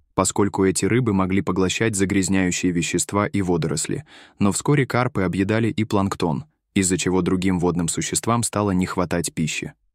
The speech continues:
Да, в данном случае мы видим ту же самую ситуацию.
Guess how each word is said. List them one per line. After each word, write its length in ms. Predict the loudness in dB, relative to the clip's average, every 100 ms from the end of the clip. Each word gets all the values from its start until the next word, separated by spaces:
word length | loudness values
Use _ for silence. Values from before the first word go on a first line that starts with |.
| _ _ _ _ _ _ _ _ _ _
Да, 300 | 0 0 -4 -18 _
в 120 | -2
данном 260 | 0 2 0
случае 400 | 2 0 2 2
мы 140 | 2
видим 300 | 2 2 2
ту 120 | 2 0
же 100 | 0
самую 300 | 0 0 0
ситуацию. 720 | -2 -2 -2 -2 -4 -6